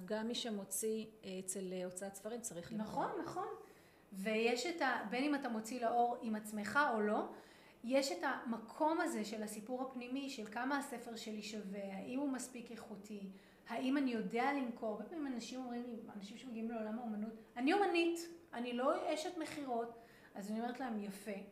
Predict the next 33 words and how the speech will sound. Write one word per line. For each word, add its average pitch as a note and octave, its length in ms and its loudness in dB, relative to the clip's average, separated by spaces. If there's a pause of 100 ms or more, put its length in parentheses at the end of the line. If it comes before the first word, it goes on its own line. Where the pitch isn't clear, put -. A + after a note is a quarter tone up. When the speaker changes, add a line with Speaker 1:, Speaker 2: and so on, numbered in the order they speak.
(160)
Speaker 2:
אבל G3+ 180 -4
ברוך A3 340 -4
בואך B3 300 2
לעולם G3+ 280 0
החדש, G3+ 680 -6 (560)
שאת B3 1120 4
אומנית, A#3 460 6
אבל A#3 220 4
את A#3 80 0
גם B3 180 0
צריכה C#4 220 2
למכור." F#4 600 6 (800)
וזה A3 1080 2
חלק G#4+ 460 2
מזה, G#3+ 300 2
ותשמעי, C4+ 720 0
זה A#3+ 100 0
שתי D#4 200 0
שיחות D#4 360 0
בעיניי, B3+ 380 0 (440)
זה A#3 160 -2
נושא C4+ 320 6
אחר C#4 300 2
בפני B3 200 -4
עצמו, A#3 240 -2
אבל G3 160 -2
זה F#3 100 -6
שתי C4 240 -4
שיחות A#3 400 -6
בעיניי A#3+ 220 -6
שכל C4 300 -6
הזמן B3+ 240 -2
מתקיימות, G#3+ 640 -6